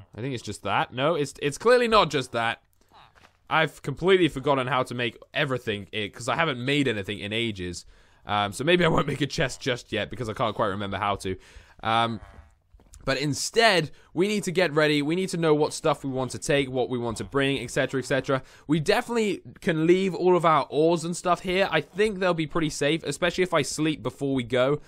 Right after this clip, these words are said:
just to make sure, um, just to make sure that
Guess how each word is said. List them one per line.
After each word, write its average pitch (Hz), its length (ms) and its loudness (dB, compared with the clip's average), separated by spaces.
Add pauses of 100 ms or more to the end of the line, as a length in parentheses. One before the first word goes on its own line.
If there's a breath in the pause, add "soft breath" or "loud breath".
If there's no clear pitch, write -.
(200 soft breath)
just 139 180 -4
to 135 60 -8
make 127 200 -2
sure, 131 460 2 (380 loud breath)
um, 117 500 4
just - 160 -8
to 143 60 -4
make 123 120 -2
sure 120 220 2
that 107 180 -4